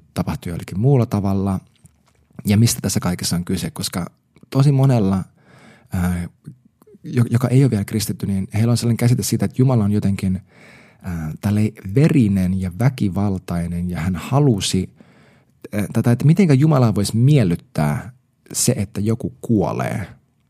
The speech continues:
tiedätkö? Ja mä haluaisin vähän avata tätä ajatusta, että miksi Jeesus kuoli ristillä,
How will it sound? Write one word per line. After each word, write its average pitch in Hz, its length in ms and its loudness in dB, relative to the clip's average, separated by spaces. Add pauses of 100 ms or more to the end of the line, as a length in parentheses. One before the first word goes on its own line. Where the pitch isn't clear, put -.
(140)
tiedätkö? - 340 -10 (720)
Ja 117 80 4
mä 123 60 8
haluaisin 190 320 6
vähän 151 200 6
avata 156 320 4
tätä 110 280 -2
ajatusta, 101 560 0
että 90 240 -6 (160)
miksi 139 440 2
Jeesus 113 460 -4 (140)
kuoli 101 300 0
ristillä, 90 580 -2